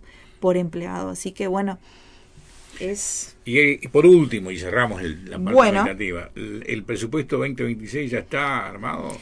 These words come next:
Speaker 1: El presupuesto veinte veintiséis, esta semana se, se finalizan algunos detalles. Nosotros, eh, estamos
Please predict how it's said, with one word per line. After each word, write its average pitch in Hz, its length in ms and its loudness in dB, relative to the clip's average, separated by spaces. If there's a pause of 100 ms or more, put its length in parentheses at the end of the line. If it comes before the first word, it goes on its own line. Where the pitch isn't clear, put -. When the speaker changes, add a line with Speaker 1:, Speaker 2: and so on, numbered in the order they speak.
(120)
Speaker 1:
El 233 140 -6
presupuesto 247 600 -4
veinte 277 240 -4
veintiséis, 277 840 -6
esta 240 220 -8
semana 247 580 -2
se, - 220 -12 (160)
se 180 240 -8
finalizan 185 640 -6
algunos 202 320 -6
detalles. 247 680 -6
Nosotros, 196 1160 -6
eh, 180 640 -8
estamos 185 840 -8